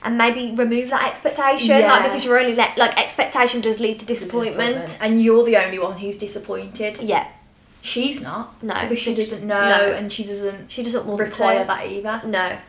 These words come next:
Speaker 1: So it's really, relationships are wild.
Speaker 2: They really are. And they're,
Speaker 1: When
Speaker 2: they're
Speaker 1: you really
Speaker 2: such an
Speaker 1: strip it back.
Speaker 2: important, like,
Speaker 1: Part.
Speaker 2: part of our life.
Speaker 1: Yeah.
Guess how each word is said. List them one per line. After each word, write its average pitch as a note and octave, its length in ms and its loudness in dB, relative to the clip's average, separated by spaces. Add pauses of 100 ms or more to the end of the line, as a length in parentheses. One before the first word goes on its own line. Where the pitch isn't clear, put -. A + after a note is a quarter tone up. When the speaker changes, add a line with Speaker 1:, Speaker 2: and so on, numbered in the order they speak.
(240)
Speaker 1:
So - 140 -4
it's A#3+ 140 -2
really, D4+ 480 -2
relationships D4+ 840 0
are F#3+ 120 -12
wild. E3 500 -8
Speaker 2:
They G3+ 200 -2
really F3 420 -10
are. - 280 -12
And A3+ 160 -2
they're, A#3 280 0
Speaker 1:
When - 20 -6
Speaker 2:
they're B3+ 160 0
Speaker 1:
you B3+ 80 2
really B3 180 6
Speaker 2:
such E4+ 200 0
an D#4 160 2
Speaker 1:
strip - 120 0
it - 60 -16
back. B3 100 2
Speaker 2:
important, A3 680 2 (160)
like, G#3 380 -2
Speaker 1:
Part. A#3 360 -8
Speaker 2:
part B3 320 0
of - 80 -4
our G#3+ 160 0
life. G#3 480 -2
Speaker 1:
Yeah. F3 160 -4